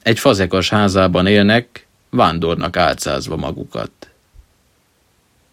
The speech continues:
Miután észrevette őket, szaladt Brahmadatta királyhoz, és miután megérkezett, így szólt:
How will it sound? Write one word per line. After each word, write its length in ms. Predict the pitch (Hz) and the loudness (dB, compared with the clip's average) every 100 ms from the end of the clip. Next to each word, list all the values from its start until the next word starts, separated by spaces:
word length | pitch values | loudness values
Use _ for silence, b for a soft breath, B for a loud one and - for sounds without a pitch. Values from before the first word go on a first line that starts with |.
| _ _ _ _ _ _ | _ _ _ _ _ _
Miután 360 | 101 98 104 131 | 2 4 4 4
észrevette 600 | 185 - 95 95 - 95 | 4 4 4 4 2 4
őket, 520 | 107 104 110 113 - | 4 4 4 2 0
szaladt 380 | - 165 110 90 | -2 2 4 2
Brahmadatta 720 | 107 113 95 90 92 87 92 | 2 2 2 0 0 0 -2
királyhoz, 840 | 87 104 98 95 95 104 110 110 - _ | 0 2 4 4 4 4 2 -2 -12 _
és 180 | - 101 | -2 -2
miután 360 | - 107 104 104 | 0 0 2 2
megérkezett, 880 | 151 117 104 107 95 107 107 - - | 2 2 0 2 2 2 2 -2 -6
így 240 | 120 98 | 0 0
szólt: 600 | - - - - - - | 0 -4 -4 -6 -12 -20